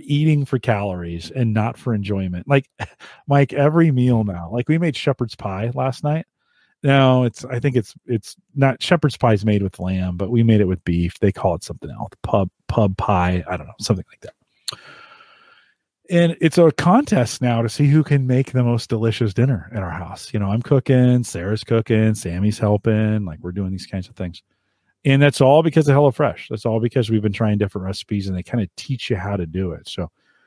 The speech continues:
you're kinda bored, you know, you're kinda bored with it, like, din-, if, if dinner's boring, it's time. Now, Mike,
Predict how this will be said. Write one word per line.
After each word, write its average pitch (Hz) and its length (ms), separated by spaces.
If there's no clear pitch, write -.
you're - 40
kinda 208 80
bored, 127 500
you 120 80
know, 135 160
you're 123 100
kinda 127 160
bored 104 260
with 131 200
it, 143 180
like, 101 180
din-, 127 160
if, 123 140
if 120 200
dinner's 233 380
boring, 120 500
it's - 200
time. 143 180
Now, 131 160
Mike, 151 500